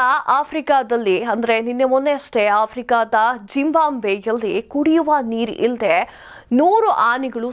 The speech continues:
ಸಾವನ್ನಪ್ಪಿದ್ದಾವೆ. ಹಾಗಾದ್ರೆ ಏನದು ಸ್ಟೋರಿ? ಯಾಕೆ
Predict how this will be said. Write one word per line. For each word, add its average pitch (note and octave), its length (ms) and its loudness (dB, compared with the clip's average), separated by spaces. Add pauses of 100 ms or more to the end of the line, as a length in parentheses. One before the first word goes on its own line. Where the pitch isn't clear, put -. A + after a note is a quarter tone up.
ಸಾವನ್ನಪ್ಪಿದ್ದಾವೆ. G#3+ 760 -8 (300)
ಹಾಗಾದ್ರೆ D#4 440 0 (180)
ಏನದು F#3+ 340 0 (120)
ಸ್ಟೋರಿ? G3+ 400 -2 (360)
ಯಾಕೆ C#4 280 0